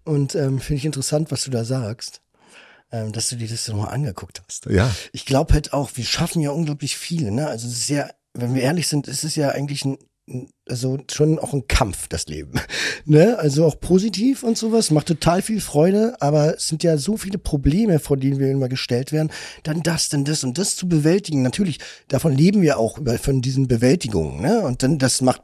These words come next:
Speaker 1: das pusht mein Ego oder sagen wir mal, macht mich dann entspannter, wenn ich sage, „Hab ich erledigt, hab ich geschafft.“
Speaker 2: Ja.
Speaker 1: Großartig. Jetzt, dann fällt wirklich so ein, so ein, so ein Stein vom Herzen, ne? Jedes Mal. Und, aber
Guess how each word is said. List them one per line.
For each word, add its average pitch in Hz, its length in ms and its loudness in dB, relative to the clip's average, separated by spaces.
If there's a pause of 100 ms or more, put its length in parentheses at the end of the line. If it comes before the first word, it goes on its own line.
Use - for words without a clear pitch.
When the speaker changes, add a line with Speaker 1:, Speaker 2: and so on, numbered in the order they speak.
(140)
Speaker 1:
das - 160 -6
pusht - 300 -4
mein 147 260 2
Ego 117 280 0
oder 117 200 2
sagen 117 160 0
wir 117 80 0
mal, 117 120 0
macht 113 200 -4
mich 110 120 -6
dann 110 120 -2
entspannter, 107 540 0
wenn 110 80 -2
ich 107 80 -4
sage, 117 180 -2 (540)
„Hab 104 160 -8
ich - 100 -4
erledigt, 90 560 -4
hab 135 80 -6
ich - 120 -6
geschafft.“ - 340 -4
Speaker 2:
Ja. 80 220 0 (500)
Speaker 1:
Großartig. 110 720 -4
Jetzt, 110 240 -2
dann 113 140 2
fällt 156 400 2
wirklich 135 280 -2
so 135 80 -4
ein, 123 120 2
so 117 100 -4
ein, 113 180 -4
so - 80 -8
ein 107 80 -4
Stein 110 320 2
vom 85 160 -4
Herzen, 78 380 -4
ne? 120 160 -4
Jedes 107 320 -6
Mal. 82 240 -4 (840)
Und, 110 400 -2
aber 120 260 0